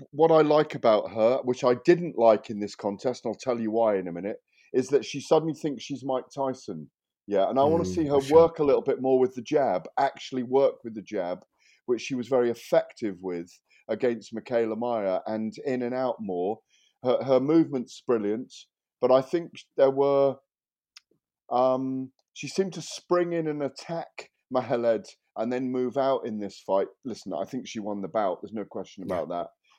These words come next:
Speaker 1: But,
Speaker 2: Mm-hmm.
Speaker 1: um, I want to see her. I think she's good enough to stand in range and trade and move in and out. Um,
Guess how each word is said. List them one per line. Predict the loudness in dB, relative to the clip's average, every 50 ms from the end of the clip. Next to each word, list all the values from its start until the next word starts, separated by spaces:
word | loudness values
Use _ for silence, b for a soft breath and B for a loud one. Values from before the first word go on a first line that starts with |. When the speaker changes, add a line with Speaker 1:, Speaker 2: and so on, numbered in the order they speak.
| _ _
Speaker 1:
But, | 2 2 2 2 0
Speaker 2:
Mm-hmm. | -2 -8 -10 -8 -4
Speaker 1:
um, | -2 -2 -2 -2 -6 -6 -8 -10 -12 _ _ _ _ _ 2
I | 4 4
want | 4 4 2 -2 -2 -8
to | -16
see | -14 -6 -2 0 0 0
her. | 2 2 0 2 0
I | -2
think | -2 -4 -8 -8 -8
she's | -10 -12 -12 -10
good | 4 4 4 4
enough | 4 0 -2 -4 -4 -6 -10 -20 _ _ _ _ _ _ _
to | -16 -16
stand | -16 -14 -2 0 0 0 0 -2 -4 -6
in | -6 -6 -6 -4 -2
range | 0 0 0 0 -2 -4 -8 -10 -12 -12 -16 -18 -20 _ _ _ _ _ _ -6
and | -4 -4 -4 -6
trade | -8 -12 -6 -4 0 2 2 2 0 -2 -4
and | -6 -8 -6
move | -4 -2 -2 -2 -4 -4
in | -6 -6
and | -6 -6 -6
out. | -6 -4 -4 -6 -4
Um, | -4 -4 -4 -4 -4 -4 -8 -8